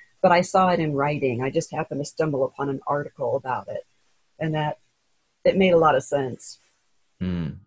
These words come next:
Speaker 2: yeah. No, that definitely, that definitely does. I definitely think at least having a one main focus is,
Speaker 1: Yeah.
Speaker 2: is at least the one is
Speaker 1: <laughs> You can
Speaker 2: important.
Speaker 1: divert, be diverse, you know, diversify within that focus, but crafting is the whole umbrella under which I want to operate.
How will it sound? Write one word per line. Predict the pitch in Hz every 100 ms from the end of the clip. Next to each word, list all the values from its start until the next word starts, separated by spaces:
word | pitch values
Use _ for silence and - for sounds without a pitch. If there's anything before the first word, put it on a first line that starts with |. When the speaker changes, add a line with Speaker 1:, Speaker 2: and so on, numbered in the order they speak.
| _
Speaker 2:
yeah. | 98 98 80 64 - _ _ _ _ _ -
No, | 95 90
that | 87
definitely, | 98 90 95 87 82 78 -
that | 87 85
definitely | 82 85 80 78
does. | 73 71 - - _ _
I | 82
definitely | 90 87 92
think | 87 87 -
at | 82
least | 90 -
having | 90 85
a |
one | 82 85 80
main | 80
focus | 82 82 78 80 78 - - -
is, |
Speaker 1:
Yeah. | - 339
Speaker 2:
is | - - 339 392 285 359 -
at | 85
least | 87 -
the | 85
one | 85
is | 82
Speaker 1:
<laughs> |
You |
can | 78
Speaker 2:
important. | - -
Speaker 1:
divert, | 202 180 220 180 165 185
be |
diverse, | 202 180 180 196 - -
you | 170
know, | 151 131 139
diversify | 156 175 185 - 143
within | 135 147 - 220 214
that | 190 -
focus, | 180 185 - 127 -
but | 120 -
crafting | - 202 180 180 160 143 139 131 -
is | 143 -
the | 143
whole | - - 190 196
umbrella | 175 156 160 165 143 -
under | 139 131
which | 139 - - 151
I | 147
want | 135 123
to | -
operate. | 113 110 - -